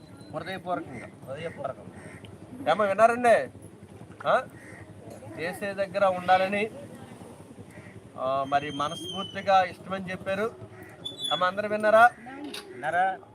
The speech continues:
Speaker 1: ఆ, ఆయన ఇచ్చిన సాక్ష్యం ప్రకారం, దేవుడిచ్చిన మాకు అధికారం ప్రకారం ఇస్తున్నాను తప్ప మరి ఏమీ లేదు. మాకు చిన్న ప్రార్థన చేద్దాం. చేద్దాం. మహోన్నతుడ,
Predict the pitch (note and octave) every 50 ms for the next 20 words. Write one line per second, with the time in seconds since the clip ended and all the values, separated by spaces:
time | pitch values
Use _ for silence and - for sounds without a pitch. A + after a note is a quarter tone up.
0 | C#3+ D3 D#3+ D#3+ C3+ G#2+ - - B2+ C#3 D#3+ F3 G3 G3+ G3+ G3+ G#3 G3 - -
1 | E3 D3 E3 E3 - - G3+ G3+ F3 F#3+ F#3 F3+ - F#3+ F#3 F#3 G3 G#3 G#3 -
2 | - F3+ D#3 C#3 D#3+ E3+ F3+ F#3+ F#3+ G3 - - G#3 F#3+ F#3 F3+ F3+ F3 F3 D3+
3 | D3+ D#3 F3 F3 - F#3+ F#3 F#3 F3+ F3+ F3 E3+ F3 E3+ E3+ E3+ - - E3+ E3+
4 | E3 D#3+ D3+ D#3+ D3 - - F#3 A3 A#3+ - - - - - - - D3+ D#3 D#3
5 | D#3+ D#3+ D#3+ E3 E3+ E3+ E3+ E3+ F3 F3 E3 D#3+ E3 E3 D#3+ D3+ - G3+ B3 C#4+
6 | - E4 - - - - - - - - - F3+ F3+ E3 - E3 D#3 D#3 D3 C#3+
7 | C#3 C3 B2+ B2 A2 F#2+ - - - - - - - - - - - B2+ A2 -
8 | - - - - - - - - - - - - - - - G#3 G#3+ - C#4+ E4+
9 | - - - - - - - A3+ G#3+ G#3+ G#3 - - - - - - - - -
10 | - - - - - - - - - _ - - - - - - - - - D3+
11 | F3 G3 G#3 A3+ G#3+ G3+ F#3+ - F#3+ F#3